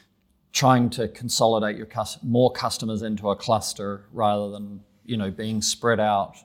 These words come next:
Um, if you've got friends that are window cleaners, swapping customers, you know, going over and having a coffee with a customer and saying, "Look, this guy lives closer to me, that, his customer lives closer to,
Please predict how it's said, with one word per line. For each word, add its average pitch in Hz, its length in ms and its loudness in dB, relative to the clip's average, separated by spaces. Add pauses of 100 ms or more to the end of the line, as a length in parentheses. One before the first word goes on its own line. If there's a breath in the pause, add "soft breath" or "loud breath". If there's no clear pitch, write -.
(420)
Um, 101 480 0 (220)
if - 160 -10
you've 117 120 -2
got - 160 0
friends 117 320 0
that 113 120 -4
are 110 40 0
window 110 240 -4
cleaners, 107 380 -6
swapping 113 680 0
customers, 110 880 -8
you 113 120 -6
know, 101 220 -2 (580)
going 107 260 -2
over 107 200 -2
and 104 80 -10
having 104 240 -16
a 95 60 -20
coffee 110 280 -6
with 101 140 -8
a 104 60 -16
customer 101 340 -8
and 98 120 -6
saying, 104 240 -4
"Look, 98 240 -6 (340 soft breath)
this 120 180 2
guy 104 180 6
lives 101 200 -2
closer 101 400 -6
to 101 260 -12
me, 104 440 -6 (960 soft breath)
that, 101 420 2
his 117 180 -2
customer 107 380 -4
lives 101 200 -4
closer 107 400 -2
to, 90 140 -14